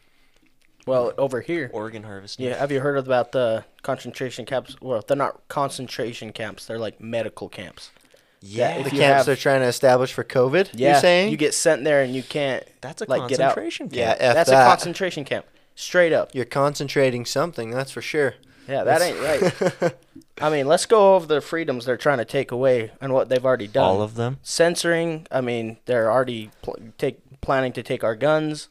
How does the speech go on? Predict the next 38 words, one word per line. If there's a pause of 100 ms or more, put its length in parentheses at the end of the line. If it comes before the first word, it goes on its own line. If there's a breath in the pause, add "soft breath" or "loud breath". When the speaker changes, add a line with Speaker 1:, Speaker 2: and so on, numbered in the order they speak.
(540)
Speaker 1:
I
mean,
Speaker 2:
That's
Speaker 3:
But
it's
Speaker 2:
one
Speaker 3:
gonna
Speaker 2:
and
Speaker 3:
be
a
Speaker 2:
two.
Speaker 3:
little
bit
at
a
time. (280)
They're
Speaker 1:
Got
Speaker 3:
gonna
just
Speaker 1:
masks.
Speaker 3:
add
Speaker 2:
<laughs>
Yeah,
Speaker 3:
taxes
to
Speaker 2:
it's
gonna
be
Speaker 3:
guns.
Speaker 2:
a
Speaker 3:
They're
gonna
add
Speaker 2:
slowly.
Speaker 3:
taxes
to
bullets.